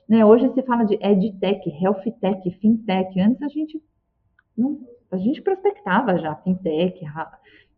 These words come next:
é, fala construtech, mas habitação já tava na nossa, em dois mil e oito a gente já tava prospectando.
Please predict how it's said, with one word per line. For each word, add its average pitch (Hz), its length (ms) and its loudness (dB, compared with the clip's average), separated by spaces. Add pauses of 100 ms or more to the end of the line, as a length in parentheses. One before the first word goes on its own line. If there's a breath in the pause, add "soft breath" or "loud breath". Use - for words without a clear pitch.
(100)
é, 160 140 -2
fala 185 220 -2
construtech, 202 760 -2
mas 175 200 -2
habitação 185 580 0
já 349 100 -2
tava 233 600 -2 (180)
na 165 180 -6
nossa, 160 420 -10
em 160 100 -14
dois 175 160 0
mil 254 180 4
e 349 80 4
oito 226 380 4
a 156 40 -6
gente 151 180 -16
já 156 100 -14
tava 151 180 -10
prospectando. 151 560 -14